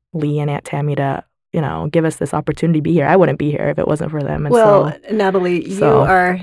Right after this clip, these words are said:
Speaker 1: thank you.
Speaker 2: You, you are just such a, a great, um, your family is such a great American dream
Speaker 1: Mm.
Speaker 2: example of, of people who have come from another country, escaping the country that they love
Speaker 1: Right.
Speaker 2: and, and wish could be their home forever,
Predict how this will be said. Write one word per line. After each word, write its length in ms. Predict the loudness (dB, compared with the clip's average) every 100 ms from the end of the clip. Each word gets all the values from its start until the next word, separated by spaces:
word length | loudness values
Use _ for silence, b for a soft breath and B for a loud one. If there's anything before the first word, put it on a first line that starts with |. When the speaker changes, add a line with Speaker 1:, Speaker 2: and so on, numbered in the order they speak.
| -6
Speaker 1:
thank 280 | -4 -2 0
you. 220 | 0 0 _ b b _ _ -4
Speaker 2:
You, 240 | 2 4
you 200 | 4 4 6
are 120 | 6
just 440 | 4 0 0 -14
such 300 | -2 0 2
a, 180 | 4 4
a 120 | 2 2
great, 440 | 6 6 4 -4 -2
um, 340 | 0 0 -4 _ _ _ -12 0
your 140 | 0
family 320 | 4 4 6
is 80 | 4
such 160 | 0 0
a 80 | 4
great 260 | 4 4
American 420 | 2 0 0 -2
dream 380 | -4 -4 -4 -6 _ _ _ _ -12
Speaker 1:
Mm. 160 | -4 -2
Speaker 2:
example 540 | 0 -2 -4 -8 -14 _ B B B B B 0
of, 220 | 2 2
of 200 | -2 0
people 260 | -2 2 4
who 80 |
have 140 | 4 2
come 340 | 0 0 0
from 220 | -2 -2 0
another 240 | 0 0
country, 560 | -2 -4 0 0 0 -4 b b -6
escaping 680 | -6 -2 0 2 2 2 2
the 80 | -2
country 320 | 0 0 0
that 200 | 2 2
they 120 | 2
love 480 | 2 2 2 0 -6 _ _ _ _
Speaker 1:
Right. 300 | -10 -8 -4
Speaker 2:
and, 380 | 0 2 2 0
and 240 | 0 0 2
wish 260 | 2 2 -8 -4
could 200 | -6 -2
be 120 | 0
their 160 | 2 0
home 220 | 0 -2
forever, 600 | 0 -2 -2 -2 -2